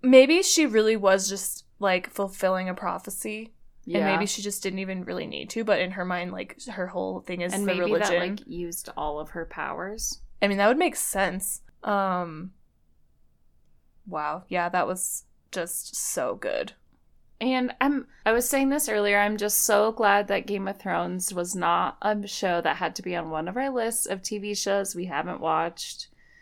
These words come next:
Speaker 2: because we are here and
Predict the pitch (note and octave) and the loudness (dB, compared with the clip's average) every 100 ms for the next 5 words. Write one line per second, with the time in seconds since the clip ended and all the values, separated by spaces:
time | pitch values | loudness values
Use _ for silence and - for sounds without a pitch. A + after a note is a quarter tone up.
0 | _ _ G3+ F#3+ F#3+ F3+ F3 F3 - - | _ _ -12 -8 -2 0 -2 -4 -8 -10
1 | _ _ _ _ _ _ _ _ - - | _ _ _ _ _ _ _ _ -20 -12
2 | - A#3 C4 C4 - G#3 G3+ G3+ G3+ - | 0 4 4 4 0 0 2 2 0 -4
3 | G3 F#3+ F#3+ F#3 F#3 | -8 -6 -6 -6 -8